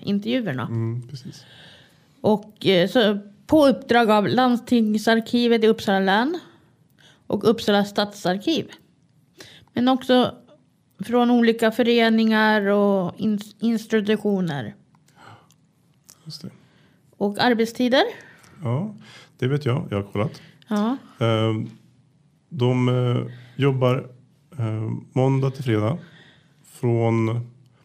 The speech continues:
Speaker 2: halv nio till tre,
Speaker 1: Mm.
Speaker 2: ungefär.
Speaker 1: Och, eh,
Speaker 2: Och det
Speaker 1: då
Speaker 2: f-, finns möjlighet
Speaker 1: Ja.
Speaker 2: att anpassa
Speaker 1: Mm.
Speaker 2: arbetstiden lite efter, precis som med lokalen
Speaker 1: Mm.
Speaker 2: och med lunchtiderna, så. Om man inte klarar av att jobba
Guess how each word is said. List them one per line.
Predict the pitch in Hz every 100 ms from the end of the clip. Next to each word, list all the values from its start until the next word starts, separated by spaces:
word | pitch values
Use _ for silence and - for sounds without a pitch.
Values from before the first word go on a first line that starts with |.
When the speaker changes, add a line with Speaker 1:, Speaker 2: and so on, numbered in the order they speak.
| _ _ _ _ -
Speaker 2:
halv | - 123 117
nio | 120 110 104
till | 101 -
tre, | -
Speaker 1:
Mm. | 151 - -
Speaker 2:
ungefär. | 160 277 - 123 _ _ _ _ _ _ _ _ _ _ - _ _ _ _ _ _ _ _
Speaker 1:
Och, | - 226 220 -
eh, | 196 208 185
Speaker 2:
Och | 117
det | 254
Speaker 1:
då | 233 -
Speaker 2:
f-, | 131
finns | - 120 123
möjlighet | 120 113 110
Speaker 1:
Ja. | 220
Speaker 2:
att | 113
anpassa | 104 101 98 -
Speaker 1:
Mm. | 104
Speaker 2:
arbetstiden | 110 110 110 98
lite | 98 98 - - _
efter, | 113 - - 98 101 107 - _
precis | - 113 110
som | - 101 101
med | 98 95
lokalen | 98 - 98 95 92
Speaker 1:
Mm. | 107 110
Speaker 2:
och | 90
med | 95 - 98 113
lunchtiderna, | 101 95 - 95 104
så. | 127 123 151 - - - - _ _ _
Om | 120 117
man | 117 113 113
inte | 107 - 107
klarar | - 101 95
av | 95
att | 95
jobba | 107 98 98